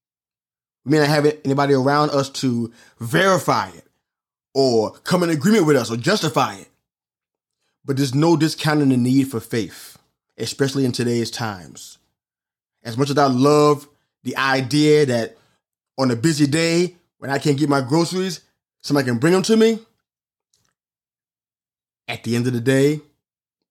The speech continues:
being the person that I am, I wanna see what I'm getting. I wanna see the ingredients before I get the groceries.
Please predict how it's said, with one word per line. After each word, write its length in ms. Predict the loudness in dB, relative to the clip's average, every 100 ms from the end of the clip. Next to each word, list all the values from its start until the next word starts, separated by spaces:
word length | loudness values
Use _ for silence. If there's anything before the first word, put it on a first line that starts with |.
| _
being 180 | -2 -2
the 60 | 0
person 320 | -4 -2 -2
that 100 | 0
I 120 | 2
am, 440 | 4 2 0 -4 _ _ _ _ _ _ _ -8
I 100 | -2 0
wanna 180 | 0
see 180 | 0 -2
what 140 | -2 -4
I'm 120 | -4
getting. 360 | -8 -8 -14 _ _ _ _ _ _ _ _ _ _ -4
I 100 | 0
wanna 160 | 2
see 140 | 2 2
the 120 | 2
ingredients 320 | 2 2 0
before 300 | -2 -2 -2
I 40 | 0
get 220 | -4 -6 _ _ _ _ _ _ -16
the 80 | -8
groceries. 580 | -6 -8 -12 -18 -20